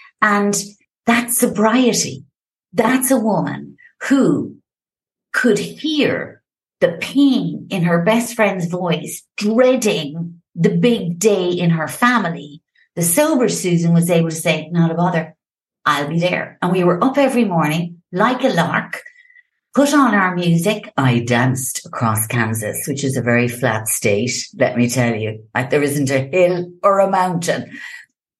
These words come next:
And we had a, and I had the most fabulous time. And people said to me, "Did you go see this?" No, I didn't. "What did you do?" Drove across America, went to a wedding, came back to D C, and then spent ten days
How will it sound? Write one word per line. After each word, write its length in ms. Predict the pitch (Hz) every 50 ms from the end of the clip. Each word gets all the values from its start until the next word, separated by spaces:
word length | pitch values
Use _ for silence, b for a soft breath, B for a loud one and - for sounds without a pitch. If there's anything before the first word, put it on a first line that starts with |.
| _ _ -
And 120 | 262 269
we 100 | 294 285
had 160 | 285 285 285
a, 260 | 285 247 - - - 262
and 140 | 262 262
I 60 | 269 277
had 220 | 269 285 277 -
the 100 | 277 247
most 280 | 247 254 247 240 - - - _ _ _ _
fabulous 580 | - 220 240 - 233 240 240 240 247 240 247 -
time. 280 | 311 294 254 156 156
And 120 | 165 185 170
people 240 | 196 233 226 233 214
said 200 | - 214 208 202
to 100 | 190 202
me, 100 | 190 170
"Did 200 | 175 170 170 160
you 100 | 170 170
go 200 | - 156 151 156
see 300 | 156 - 175 160 170 170
this?" 240 | 262 262 247 262 - - _ _ -
No, 160 | 285 330 339
I 100 | 349 339
didn't. 360 | 339 339 285 247 - - - - _ _ _
"What 180 | - 277 294 285
did 160 | 285 285 -
you 80 | 294 240
do?" 320 | 247 294 247 139 123 B B B B B B -
Drove 240 | - 180 180 208 202
across 320 | 226 - 269 269 262 -
America, 520 | 214 202 175 151 143 143 143 170 185 214 B B B _ -
went 260 | 180 202 202 196 -
to 100 | 247 262
a 80 | 254
wedding, 500 | 214 190 156 135 131 170 196 214 B B B B B _ -
came 240 | - 240 247 247 254
back 200 | 262 240 254 -
to 100 | 202 196
D 240 | 214 214 208 196
C, 320 | - 202 - - - - - -
and 100 | 214 226
then 140 | 226 226
spent 300 | 220 - 226 208 208 202
ten 240 | - 240 254 254 262
days 420 | 196 170 165 - 156 202 202 -